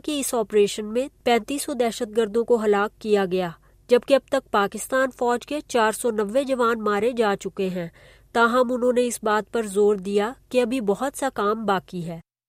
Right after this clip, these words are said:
انہوں نے کہا کہ ابھی ملک کے باقی حصوں میں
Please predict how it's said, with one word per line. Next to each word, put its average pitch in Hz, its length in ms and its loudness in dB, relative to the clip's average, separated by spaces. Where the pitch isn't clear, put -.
انہوں 240 220 2
نے 262 120 2
کہا 240 320 0
کہ 302 120 0
ابھی 254 200 -2
ملک 233 340 0
کے 277 140 0
باقی 233 460 -2
حصوں 254 260 -4
میں 269 140 -4